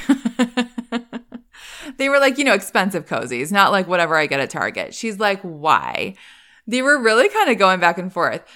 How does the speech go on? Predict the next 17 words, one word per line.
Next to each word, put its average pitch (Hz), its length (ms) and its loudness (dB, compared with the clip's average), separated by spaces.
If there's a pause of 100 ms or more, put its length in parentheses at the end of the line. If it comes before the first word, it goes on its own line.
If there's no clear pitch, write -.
(160)
The 226 180 -2
stylist 226 720 -2
was 226 160 -6
like, 180 280 -4
"When 196 140 -4
you 190 260 -6
wear 277 240 -6
sweats, 113 720 -4
it 196 120 -4
looks 170 300 -8
like 160 200 -6
you 151 80 -4
don't 131 240 -6
care." - 480 -4
<laughs> - 40 -6 (2250)
She 415 140 6
was 427 180 6